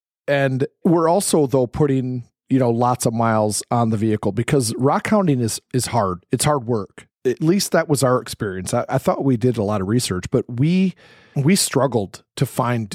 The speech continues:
certain things. That, that's a part of rock hounding, is you have to be willing to struggle and drive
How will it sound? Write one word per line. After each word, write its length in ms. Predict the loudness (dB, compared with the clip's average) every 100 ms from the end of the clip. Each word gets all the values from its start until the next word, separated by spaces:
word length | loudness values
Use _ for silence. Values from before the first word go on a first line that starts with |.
| -8
certain 320 | -2 0 0 -2
things. 320 | 0 0 0
That, 160 | 0 0
that's 340 | -2 0 0
a 40 |
part 600 | -4 _ -4 0 2 2 0
of 160 | 0
rock 300 | 0 0 -2
hounding, 340 | -4 -6 -8 -6
is 160 | -2 0
you 100 | 2
have 220 | 2 2
to 80 | 0
be 140 | 2
willing 420 | 2 2 2 2 0
to 400 | -2 0 -2 -4 -10 -20 -20 -20 -20 _ -6
struggle 580 | -2 0 0 -4 -10 -2
and 360 | 0 0 -4 -4
drive 760 | 0 2 4 2 2 0 -4